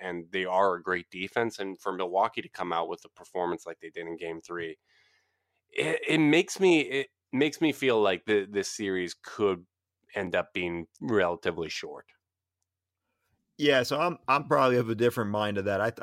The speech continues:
Speaker 2: I still think this goes six or seven. Um,
Speaker 1: I'd
Speaker 2: I
Speaker 1: like
Speaker 2: had
Speaker 1: that.
Speaker 2: Boston
Speaker 1: I'd like that.
Speaker 2: I, yeah, I had Boston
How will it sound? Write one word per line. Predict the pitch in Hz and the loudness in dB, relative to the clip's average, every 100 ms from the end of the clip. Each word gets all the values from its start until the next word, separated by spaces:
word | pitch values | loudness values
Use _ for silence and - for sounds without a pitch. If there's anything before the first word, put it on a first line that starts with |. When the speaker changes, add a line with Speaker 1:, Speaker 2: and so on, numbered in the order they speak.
| 120 | 0
Speaker 2:
I | |
still | 131 - 117 | 0 0 -2
think | - 107 98 | -2 -6 -4
this | 101 | -6
goes | - 101 92 - - _ _ _ _ | -2 -4 -4 -10 -18 _ _ _ _
six | - - 110 - | -8 -2 -2 -2
or | 101 | -4
seven. | 98 98 104 101 - - | -2 0 -2 -6 -14 -8
Um, | 92 92 92 | -4 -2 0
Speaker 1:
I'd | 104 | 0
Speaker 2:
I | 107 | 2
Speaker 1:
like | 131 | 2
Speaker 2:
had | 110 | 2
Speaker 1:
that. | 98 | 2
Speaker 2:
Boston | 101 98 - 101 | 2 0 -2 -4
Speaker 1:
I'd | 98 | -2
like | 101 - | -4 -4
that. | 98 95 - - - | -6 -8 -12 -10 -4
Speaker 2:
I, | 113 - _ - - | -4 -6 _ -14 -8
yeah, | 113 101 - _ - | -4 -4 -6 _ -2
I | |
had | 156 131 | 0 2
Boston | 110 113 110 104 101 | 4 4 2 -4 -6